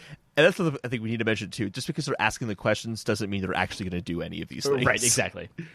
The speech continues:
Speaker 1: Yeah, <laughs> we should probably mention that, yeah. Uh, ability to play P S four Remote Play on more devices, like a Nintendo Switch, Apple T V, or, or Android T V.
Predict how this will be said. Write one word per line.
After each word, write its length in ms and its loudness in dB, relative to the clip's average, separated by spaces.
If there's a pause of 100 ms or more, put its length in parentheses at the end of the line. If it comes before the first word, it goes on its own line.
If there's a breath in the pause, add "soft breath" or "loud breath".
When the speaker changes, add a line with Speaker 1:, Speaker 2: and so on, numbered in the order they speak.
(160 loud breath)
Speaker 1:
Yeah, 200 0
<laughs> 100 0
we 60 6
should 180 2
probably 340 6
mention 300 0
that, 180 -6
yeah. 160 -4 (360 loud breath)
Uh, 120 10
ability 240 6
to 80 0
play 160 4
P 200 -2
S 100 0
four 180 2
Remote 340 2
Play 220 2
on 200 0
more 220 2
devices, 800 -2
like 120 2
a 60 -6
Nintendo 260 -8
Switch, 300 -2
Apple 200 -4
T 180 -6
V, 240 0
or, 180 -4
or 500 0
Android 360 2
T 160 -2
V. 240 -2